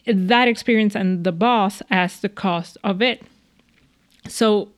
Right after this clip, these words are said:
your, if your days are filled with these thoughts and you don't recognize that these are optional thoughts, like all thoughts,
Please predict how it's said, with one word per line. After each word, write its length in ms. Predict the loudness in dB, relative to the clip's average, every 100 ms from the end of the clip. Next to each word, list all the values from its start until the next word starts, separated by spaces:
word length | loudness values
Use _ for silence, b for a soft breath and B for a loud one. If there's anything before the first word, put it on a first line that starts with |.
| -8
your, 260 | 0 0 2
if 180 | 0 2
your 140 | 2
days 380 | 4 4 4 0
are 180 | -2 -4
filled 440 | -4 -2 0 0
with 160 | -2 -2
these 200 | -4 -4
thoughts 520 | -2 -2 -2 -6 -10 -20 B B B B
and 140 | 4 6
you 100 | 6
don't 160 | 4
recognize 640 | 0 0 0 2 2 2 2
that 260 | -2 0
these 380 | 0 2 0 -2 -4
are 160 | -4 -2
optional 540 | -4 -2 -2 0 0
thoughts, 640 | -2 -2 -2 -6 -16 -20 b b b
like 160 | -8 -2
all 160 | 0 0
thoughts, 520 | -2 -4 -8 -20